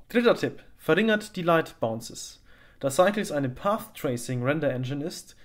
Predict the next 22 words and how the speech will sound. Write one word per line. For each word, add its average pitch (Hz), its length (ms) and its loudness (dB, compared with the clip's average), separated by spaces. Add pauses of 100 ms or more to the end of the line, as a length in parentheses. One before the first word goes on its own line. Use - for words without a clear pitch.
(220)
kann 160 140 0
man 139 120 2
einstellen, 170 640 -2
wie 165 80 -6
viele 170 220 -4
Male 160 260 2
das 156 240 -6
Licht - 260 -10
im 151 140 -6
Bild 165 240 0
herumgebounced 147 800 -2
wird. - 320 -12 (460)
Viertelt 220 360 -4
man 127 180 0
alle 135 180 0
Bounces, 135 540 -2
spart 165 380 0
man 160 100 0
um 151 100 -4
die 139 160 -6
zehn 156 360 -6
Sekunden. 175 600 -12